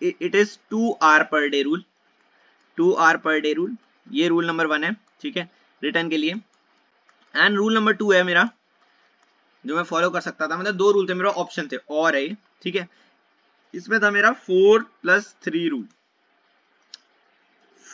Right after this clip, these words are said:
two hour per day rule and four plus three rule। बहुत ही मैं, मैं जो यूज़ करता था वो दो rule थे। ठीक है,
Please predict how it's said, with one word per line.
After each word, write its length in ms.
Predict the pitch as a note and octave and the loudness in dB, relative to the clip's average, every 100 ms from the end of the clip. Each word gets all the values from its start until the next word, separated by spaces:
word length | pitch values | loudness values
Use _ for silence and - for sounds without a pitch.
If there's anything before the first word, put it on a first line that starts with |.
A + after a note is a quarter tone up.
| - | -12
two 80 | A#3+ | -8
hour 340 | B3+ G#3+ F#3+ G#3 G#3+ | -8 -2 -2 0 0
per 100 | G#3+ | -2
day 160 | G#3+ | 0
rule 200 | G#3+ A3+ | -2 -4
and 200 | G3 F3+ | -4 -4
four 240 | G3 F#3+ F#3 | -4 -6 -6
plus 220 | F#3 G3 | -4 -8
three 240 | G3 F#3 | -6 -6
rule। 220 | F#3 G3+ F3 | -6 -8 -6
बहुत 240 | E3+ E3+ | -8 -6
ही 40 | |
मैं, 240 | F#3+ F#3 F3+ | -6 -6 -8
मैं 420 | E3 E3+ F3 F#3 | -10 -8 -4 -4
जो 60 | G3+ | -4
यूज़ 200 | G3 F#3 | -8 -6
करता 280 | F#3 E3+ E3 | -6 -4 -2
था 260 | E3+ - | -4 -4
वो 120 | E3 E3+ | -10 -8
दो 200 | E3 F3+ | -4 -2
rule 260 | E3+ D#3 D#3+ | -2 -4 -4
थे। 120 | E3+ | -6
ठीक 160 | E3 | -6
है, 220 | E3+ E3 | -6 -8